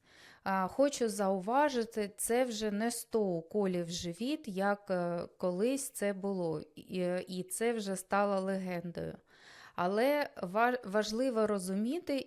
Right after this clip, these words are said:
і пам'ятати, що за наявністю високих ризиків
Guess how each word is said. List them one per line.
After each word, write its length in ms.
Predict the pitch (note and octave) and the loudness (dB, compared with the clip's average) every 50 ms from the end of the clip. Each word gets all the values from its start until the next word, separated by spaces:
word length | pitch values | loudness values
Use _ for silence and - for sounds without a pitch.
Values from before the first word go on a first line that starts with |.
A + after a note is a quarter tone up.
| - - | -6 -6
і 120 | A3+ A3 | -6 -4
пам'ятати, 920 | - - G3+ F#3+ F#3 E3+ F#3 F3 - - A#3 C4+ D4+ D4+ D4+ - A3+ A3 G#3+ | -2 -2 0 0 0 -2 -4 -4 0 2 4 4 4 2 0 0 0 0 -2
що 400 | G#3+ - - - A3 A3 G#3+ - - | -4 -6 -4 -2 -2 -2 -2 -4 -6
за 220 | F3 F3+ G3+ G#3+ | -6 -4 -4 -2
наявністю 880 | A3 A3+ A3+ G#3+ G#3+ A#3+ A#3+ A#3+ A#3 A3+ G3+ F#3+ F3+ - - - F#3 E3+ | -2 -2 -2 0 2 2 2 2 0 0 -2 -2 -4 -6 -8 -8 -8 -6
високих 760 | F3+ G#3 G3+ - - A#3 A3 G3+ G3 - - F3+ F3 - F3+ | -4 -4 -4 -2 0 0 0 0 0 -2 -8 -12 -8 -4 -2
ризиків 680 | F3 F#3+ B3 D4 E4 D#4 C4+ B3 B3 - - F3+ E3+ | 0 0 0 0 0 0 -2 -4 -4 -4 -6 -8 -8